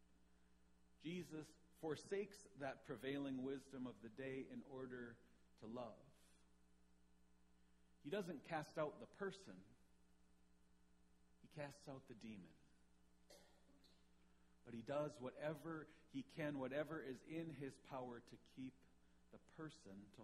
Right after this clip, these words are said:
hold the person close. And this astonishes the crowd. And we hear that his fame begins to spread.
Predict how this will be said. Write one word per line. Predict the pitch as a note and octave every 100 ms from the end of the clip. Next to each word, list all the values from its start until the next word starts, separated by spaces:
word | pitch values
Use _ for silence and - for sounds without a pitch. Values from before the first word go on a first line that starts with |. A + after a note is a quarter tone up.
| -
hold | C#3+ C#3+ C#3+ C#3 C3 - -
the | G#2+ -
person | D#3+ D3 - G2+ G2+ G#2+ - - - - -
close. | B2 E2+ - - - - - - - - - - - - - - - - - - - - - -
And | A#2+
this | D#3+ F3+ -
astonishes | D#3 - D3+ D3+ D3+ - A#2 -
the | G#2+
crowd. | - - - - - - - - - - - - - - - - - - - - B2+
And | A#2+
we | B2 -
hear | D#3 D#3+
that | C#3+ A2+
his | A#2+ -
fame | - D3 D#3 D#3+ D#3+ B2+
begins | C3+ C3 C3+ C3+ C3+ B2+
to | - A2 -
spread. | - E2 D#2